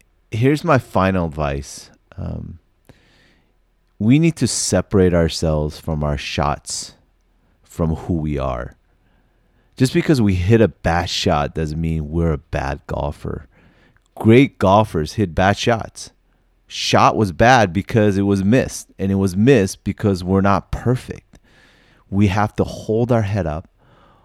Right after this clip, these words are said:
walk with our back straight, stay balanced, and beautify your finish and follow through no matter where the ball goes.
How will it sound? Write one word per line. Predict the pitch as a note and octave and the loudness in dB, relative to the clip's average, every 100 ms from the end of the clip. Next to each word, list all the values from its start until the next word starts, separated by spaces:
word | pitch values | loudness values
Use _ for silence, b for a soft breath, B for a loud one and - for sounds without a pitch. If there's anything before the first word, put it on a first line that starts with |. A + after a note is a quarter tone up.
| b | b
walk | G#2+ D2+ F#2+ A2+ | -10 2 2 2
with | B2 A2 | -2 0
our | G#2+ | 0
back | F2 F2+ F#2 - | 0 -2 -2 -4
straight, | - D#2+ D2 - _ _ _ _ _ | -8 -6 -6 -8 _ _ _ _ _
stay | - - - B2 C3 C#3 | -12 -10 -6 0 2 2
balanced, | G2 F2 E2 D#2+ D2+ - - _ - | 2 0 0 -4 -6 -12 -20 _ -14
and | E2+ C#2+ _ _ | -14 -14 _ _
beautify | - C#3+ D3+ C#3+ - A2 | -4 2 4 4 4 4
your | A2 G#2+ | 4 0
finish | - - - D#3 A#2 E2+ - - _ | -4 -16 -4 -2 0 -2 -6 -12 _
and | F#2+ F2+ | -12 -12
follow | - - A#2+ C3+ B2 | -12 -8 -2 0 0
through | - F#2 | -2 -4
no | F#2 F#2+ | -2 0
matter | G2 G#2 A2+ A2+ | 0 2 4 2
where | G#2 F#2 F#2 | 0 0 -2
the | F#2 | -4
ball | - D2+ F2+ | -4 -4 -2
goes. | G2 A#2 D#2+ - | 0 -2 -2 -10